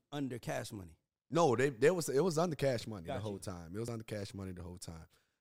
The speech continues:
Speaker 2: But that was, that's who kinda, that, that, that label-wise, it, it was
Speaker 1: Yeah.
Speaker 2: all sync. Far as how it was running,
Speaker 1: How it was moving.
Speaker 2: how it was moving, I was running. I was running the whole
Speaker 1: Young Money.
Speaker 2: business of Young Money.
Speaker 1: So
Speaker 2: So the, the entire time.
Speaker 1: So, so what year is this?
Speaker 2: This is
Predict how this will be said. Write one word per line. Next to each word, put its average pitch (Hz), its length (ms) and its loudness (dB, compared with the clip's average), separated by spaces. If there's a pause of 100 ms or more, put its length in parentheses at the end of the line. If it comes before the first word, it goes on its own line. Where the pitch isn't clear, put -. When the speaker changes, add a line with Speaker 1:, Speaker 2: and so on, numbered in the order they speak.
(120)
Speaker 2:
But 95 300 -4
that 107 180 0
was, 101 180 -4
that's 104 280 -4
who 107 160 -4
kinda, 92 360 -8
that, 101 200 -2
that, 110 220 -2
that 120 120 -4 (380)
label-wise, 120 720 -2
it, 101 60 -12 (100)
it 113 60 -6
was 107 140 -8
Speaker 1:
Yeah. 127 80 -2
Speaker 2:
all 120 120 -4
sync. 95 320 -10 (240)
Far 127 140 2
as 113 100 -2
how 123 200 0
it 107 40 -6
was 98 160 -8
running, 110 440 -4
Speaker 1:
How 139 160 -4
it 135 40 -8
was 120 100 -6
moving. 123 320 0 (100)
Speaker 2:
how 120 120 -2
it 107 60 -2
was 98 120 -6
moving, 123 360 -2
I 98 80 -6
was 95 180 -8
running. 113 240 -2
I 120 120 0
was 113 200 -2
running 101 380 -6
the 95 80 -10
whole 92 360 -10 (300)
Speaker 1:
Young 123 220 -6
Money. 110 120 0
Speaker 2:
business 101 340 -2
of 85 120 -8
Young 82 260 -10
Money. 76 280 -16 (200)
Speaker 1:
So 110 120 -2
Speaker 2:
So 107 60 4
the, 98 140 -2
the 110 100 0
entire 123 360 -2
time. 110 300 -6 (140)
Speaker 1:
So, 165 220 -4
so 151 220 -2
what 156 220 -2
year 160 240 -2
is 110 160 -6
this? - 600 -8
Speaker 2:
This 127 240 0
is 123 460 2